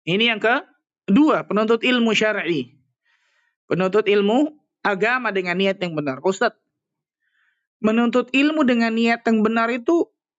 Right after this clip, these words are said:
bagaimana niat yang benar ketika menuntut ilmu?" Kan gitu ya. Disebutkan oleh para ulama tentang masalah ini. Paling tidak Syekh Saleh Al-Utsaimin menyebutkan paling tidak ada empat niat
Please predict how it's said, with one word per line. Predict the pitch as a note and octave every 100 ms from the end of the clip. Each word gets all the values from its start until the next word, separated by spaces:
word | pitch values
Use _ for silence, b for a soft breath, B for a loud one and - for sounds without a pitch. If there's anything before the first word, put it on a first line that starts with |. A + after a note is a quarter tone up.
| _ _ _
bagaimana | A#3 A#3+ C#4 E4+ D4+
niat | B3+ C4 A#3+
yang |
benar | B3 C#4 A#3
ketika | A3+ A3+
menuntut | G#3+ G#3+ G3
ilmu?" | - A#3 F3+ C#3
Kan | A#3
gitu | C4 G3 C3+
ya. | - - _ - _ _ _ _ _ _ _ _
Disebutkan | - C4 A#3+ A#3+ A#3+ G#3+ G#3 G#3
oleh | G3+
para | G3+ G3+
ulama | F#3 G3 A3
tentang | G3 F3
masalah | D#3+ - D3+
ini. | D3 B2+ -
Paling | F3 F3+
tidak | G#3 F3+ E3
Syekh | A#3+ A3+ G3+ G#3 - _ b b b _
Saleh | - G3+ A3
Al-Utsaimin | F3+ D#3 F3+ F3+ G#3+ A3+ A3 A#3+
menyebutkan | A#3+ G3 F#3 G#3 - A3 G#3
paling | G3 F#3
tidak | G#3 G#3 F#3+
ada |
empat | - G#3 G#3 -
niat | F3+ F#3+